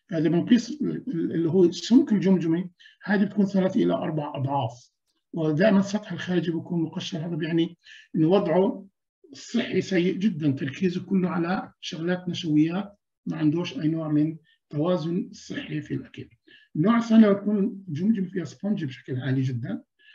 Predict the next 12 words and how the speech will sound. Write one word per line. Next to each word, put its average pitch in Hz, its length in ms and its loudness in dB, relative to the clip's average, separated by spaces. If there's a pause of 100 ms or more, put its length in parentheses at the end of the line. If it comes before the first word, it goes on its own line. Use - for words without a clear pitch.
(180)
فهذا 202 260 0
كمان 202 260 2
بيكون 190 240 0
عنده 180 320 2 (400)
شو-، 214 320 -8 (140)
زي 185 320 0
جزء 190 340 -4
من 180 320 0
السكربوت، 185 520 -2
بيكون 160 280 -4
بعض 196 380 0 (1000)
المعادن 165 1200 4